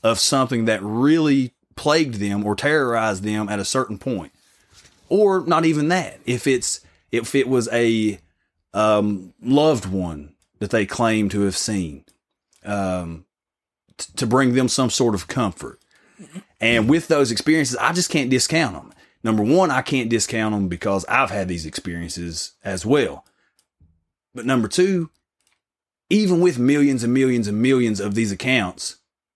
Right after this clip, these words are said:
if one is true, it changes the game. And you said it earlier that science can't prove or disprove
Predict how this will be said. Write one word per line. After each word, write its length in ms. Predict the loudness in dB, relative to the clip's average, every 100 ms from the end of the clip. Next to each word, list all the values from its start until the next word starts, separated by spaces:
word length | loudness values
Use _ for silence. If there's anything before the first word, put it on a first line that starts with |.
| _ _ _ _ _ _ _ _ _
if 220 | -6 -4
one 500 | 0 2 2 0 -8 -16 _ _ _ _ -10
is 140 | -8
true, 400 | -2 0 0 -4 _ _ _ _ _ _ _ _
it 100 | -4
changes 340 | 0 0 0 0
the 60 |
game. 280 | -2 -2 -6 _ _ _ _ _ _ _ _ _ _
And 200 | -2 0
you 260 | 2 2 2
said 280 | 2 2 2
it 40 |
earlier 340 | 2 2 2 0
that 160 | -2
science 420 | 0 0 0 -2
can't 380 | -4 -2 -2 -4
prove 400 | 0 2 2 -2 0
or 140 | 0
disprove 800 | 2 0 -2 -4 -4 -4 -12